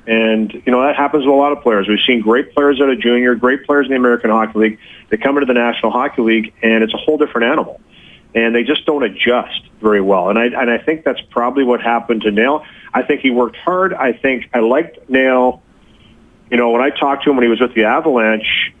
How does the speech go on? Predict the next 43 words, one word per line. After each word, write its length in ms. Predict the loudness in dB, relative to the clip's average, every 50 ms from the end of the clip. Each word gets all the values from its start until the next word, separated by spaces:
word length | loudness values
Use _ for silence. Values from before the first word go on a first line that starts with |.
| -12 -6 -2
and 100 | 0 2
he 80 | 2
was 140 | 2 2 0
off 380 | 0 -2 0 -2 -2 -2 -2 -2
to 100 | -2 -2
a 60 | -2
good 180 | -2 -4 -4 -4
start 420 | -4 -4 -2 -2 -2 -2 -4 -4
there, 160 | -4 -2 -2 0
and 100 | 0 0
there 60 | 2
were 80 | 2
some 180 | 0 0 -2 -4
things 220 | -2 -2 -2 0 0
that 100 | 0 0
happened 360 | 0 -2 -2 0 -2 0 0
there, 120 | 0 0
circumstances, 800 | 0 0 -2 -2 -2 -6 -8 -4 -2 -2 -2 -2 -2 -4 -4 -2
getting 220 | -2 -2 -2 -2 -4
traded. 500 | -4 -2 0 0 2 2 0 0 -2 -6 -14 -20 -20 -20 -16 -14 -14 -6 -2
Um, 320 | 0 0 2 2 0 0
you 60 | 2 2
know, 100 | 0 0
Du-, 200 | 0 -2 -4 -4 -6
him 200 | -4 -2 -2 0
and 100 | 0 0
Duchesne 360 | 0 0 0 0 0 0 0 0
had 120 | 0 -2
a 40 | -2
pretty 260 | -4 -4 -2 -2 0
good 160 | 0 -2 -2
little 180 | -2 -2 -2 -4
thing 240 | -4 -4 -4 -2 0
going 220 | 0 0 0 0 0
there 140 | 0 -2
for 140 | 0 -2 -2
a 20 | 0
little 200 | 2 2 2 4
while 260 | 2 2 2 2 2
on 120 | 2 2 2
the 60 | 2
line. 380 | 2 2 2 2 0 -2 -4 -8 -16 -20 -20 -20 -20 -14 _ 0
Um, 380 | 0 2 2 2 0 -2 -6